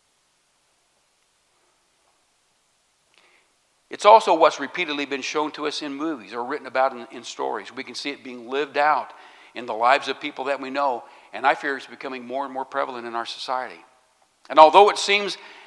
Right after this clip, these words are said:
as though we're bombarded with this idea of selfishness because of love as the way in which we are doomed to experience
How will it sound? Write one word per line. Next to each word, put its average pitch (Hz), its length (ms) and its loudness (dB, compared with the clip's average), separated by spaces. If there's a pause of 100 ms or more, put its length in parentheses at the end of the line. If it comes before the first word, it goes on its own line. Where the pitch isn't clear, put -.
(160)
as 156 160 4
though 185 160 8
we're 160 120 2
bombarded 151 640 6
with 196 160 -2
this 175 260 -8
idea 160 500 2
of 127 160 -8
selfishness 139 760 -2 (760)
because 156 420 8
of 120 160 -6
love 131 520 4 (600)
as 143 240 2
the 135 100 -2
way 160 360 4
in 151 120 -2
which 143 240 -4
we 131 160 -6
are 120 80 -4
doomed 156 480 -4 (140)
to 135 80 -10
experience 143 680 -10